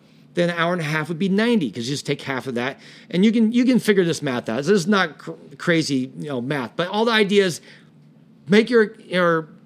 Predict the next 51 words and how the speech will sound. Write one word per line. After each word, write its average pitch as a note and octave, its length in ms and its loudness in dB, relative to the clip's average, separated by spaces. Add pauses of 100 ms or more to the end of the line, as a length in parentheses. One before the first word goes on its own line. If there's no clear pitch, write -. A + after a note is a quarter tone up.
pricing G3+ 440 0
consistent D#3 720 -2
for, A#2+ 300 -6
uh, - 60 -16 (200)
fifteen G#3+ 380 0
minutes G3 340 0
to C3+ 120 -2
a A#2 60 -2
half D#3+ 320 -6
hour F3+ 280 0
to D3+ 140 -6
an B2 100 -8
hour E3 380 -2
to D#3 140 -8
an C3+ 80 -16
hour D3+ 120 -6
and D#3 80 -8
a D#3 40 -8
half. D#3 200 -6 (300)
It's E3+ 160 -6
all F3+ 260 0
the D#3 100 -2
same. G3+ 360 0
And, A#3 140 2
oh, D4+ 60 0
by E4 160 2
the D#4+ 80 0
way, C#4 160 6
it A#3 60 2
makes B3+ 180 2
it A#3+ 120 -6
easier A3 540 4
when F#3 260 2
you, G#3+ 360 4 (260)
a F#3 60 -4
client A3+ 280 0
says, G3+ 140 0
"Hey, A3 160 2
I G#3+ 40 2
want G#3+ 220 0
fifteen G3+ 320 0
more G3 180 2
minutes." F#3+ 340 2
You're E3+ 100 2
like, D3+ 100 -4
"Well, F3+ 100 0
I G#3 80 2
charge B3+ 460 0
sixty - 380 -4
an E3 100 -2
hour, E3 400 -2